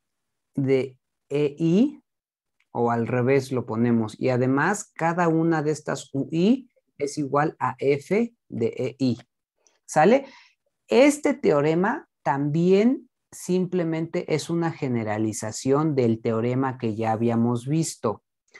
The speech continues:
Nosotros ya habíamos visto que F es lineal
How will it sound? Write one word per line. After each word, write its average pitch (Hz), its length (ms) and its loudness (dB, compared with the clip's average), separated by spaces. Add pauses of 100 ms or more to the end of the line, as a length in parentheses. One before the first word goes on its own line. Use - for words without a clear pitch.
(100)
Nosotros 190 480 2
ya 190 140 2
habíamos 180 560 0
visto 165 400 -2
que 127 240 -2
F 135 420 -2 (100)
es 127 160 0
lineal 170 680 2